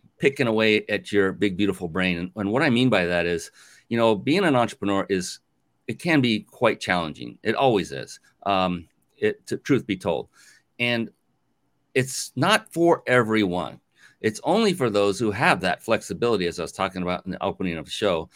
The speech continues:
And for me, my opinion is that we are either, our, our, our level of success is a direct relation to our mindset, you know, or our lack of success. And so for you, when you get up every morning, Jeff,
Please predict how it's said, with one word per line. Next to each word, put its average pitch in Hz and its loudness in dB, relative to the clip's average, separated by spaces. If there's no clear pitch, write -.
And 107 -4
for 117 -2
me, 139 4
my 120 4
opinion 117 0
is 92 -4
that 90 0
we 127 2
are 123 4
either, 113 2
our, 101 2
our, 139 4
our 127 4
level 135 6
of 110 -4
success 104 -2
is 95 -4
a 90 0
direct 98 0
relation 104 0
to - -4
our 95 2
mindset, 90 -4
you 92 -4
know, 92 -2
or 151 4
our 90 4
lack 110 2
of 87 -6
success. - -12
And 107 -4
so 123 2
for 120 -2
you, 131 4
when 107 0
you 233 2
get 185 6
up 107 2
every 123 6
morning, 95 0
Jeff, 73 -6